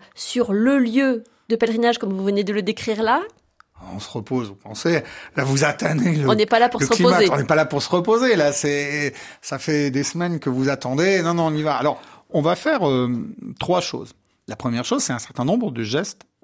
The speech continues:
Speaker 2: spirituels, religieux. Et tous ces gestes peuvent se résumer en une formule,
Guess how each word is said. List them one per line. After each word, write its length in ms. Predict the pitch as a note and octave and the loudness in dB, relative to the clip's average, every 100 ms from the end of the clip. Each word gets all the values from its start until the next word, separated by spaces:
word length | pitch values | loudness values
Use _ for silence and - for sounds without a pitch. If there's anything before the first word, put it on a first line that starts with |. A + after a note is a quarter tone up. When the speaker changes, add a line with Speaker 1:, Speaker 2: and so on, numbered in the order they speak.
| - | -16
Speaker 2:
spirituels, 680 | - - C#3+ D3+ A2+ A2+ _ _ - | -12 -8 -6 -8 -12 -14 _ _ -12
religieux. 460 | A#2 C3 C#3 - A2+ _ _ _ - - - - | -4 -4 -4 -10 -16 _ _ _ -20 -20 -20 -12
Et 80 | B2+ | -14
tous 340 | - - C4 | -8 4 6
ces 200 | B3+ D3 | 6 4
gestes 640 | C3 D3+ F3+ D4 - - A3 - - | 2 2 2 0 -4 -4 -6 -6 -2
peuvent 160 | D#3 C#3+ | 0 2
se 100 | E3+ | 2
résumer 520 | F3 D#3 E3+ E3+ C#3+ | 2 0 0 2 0
en 160 | A#2 | 0
une 160 | C#3 F#3 | 2 0
formule, 540 | - C#3+ C3+ E3+ B3 | 0 -2 0 2 2